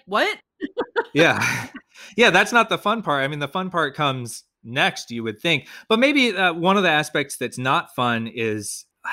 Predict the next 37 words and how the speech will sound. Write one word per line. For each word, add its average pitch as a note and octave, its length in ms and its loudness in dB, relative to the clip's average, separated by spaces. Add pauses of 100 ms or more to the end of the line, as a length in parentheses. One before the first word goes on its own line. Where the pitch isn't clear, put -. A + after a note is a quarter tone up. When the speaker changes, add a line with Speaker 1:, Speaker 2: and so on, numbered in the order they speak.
Speaker 2:
like, E3+ 260 2
in F3+ 60 4
a D#3+ 60 2
weird F3 240 6
way, D#3+ 180 8
and C3+ 80 4
maybe C3+ 200 2
this B2 180 -2
is A#2+ 80 -4
also A#2+ 240 0
symbolic A2 480 0
of G#2 80 -6
a G#2 60 -2
lot G#2 200 -2
of G#2 60 -4
the G2+ 80 -8
stuff, - 420 -4 (260)
the C3 180 0
other D3 180 6
stuff A#2+ 380 2
with G#2 160 -6
Theo A2 400 0
is, G#2+ 240 -4
like, G#2 300 0 (420)
um, G#2+ 500 2 (200)
when D3 200 0
you're C#3+ 240 4
in E3 160 2
that C#3+ 180 2
re-, C#3+ 200 2
in D3 340 -2
that C#3+ 180 0
rebuild, A#2+ 480 2
in B2 220 -2
that A2+ 220 0
kind B2 180 2
of G2+ 100 -4